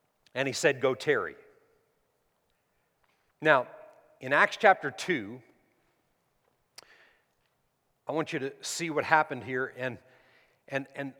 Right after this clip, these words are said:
what happened in Acts chapter two was the new era of the Holy Spirit.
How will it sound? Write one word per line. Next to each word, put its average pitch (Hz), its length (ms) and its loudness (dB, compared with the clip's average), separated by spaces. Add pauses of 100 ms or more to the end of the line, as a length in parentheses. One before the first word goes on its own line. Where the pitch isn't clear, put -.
(120)
what 156 300 4
happened 190 460 4
in 139 100 -2
Acts 147 300 2
chapter - 340 -2
two 165 300 -8
was 117 260 -8
the 113 140 -10
new 156 360 -2
era 147 460 4
of 120 160 -4
the 107 80 -6
Holy 123 300 -8
Spirit. - 560 -14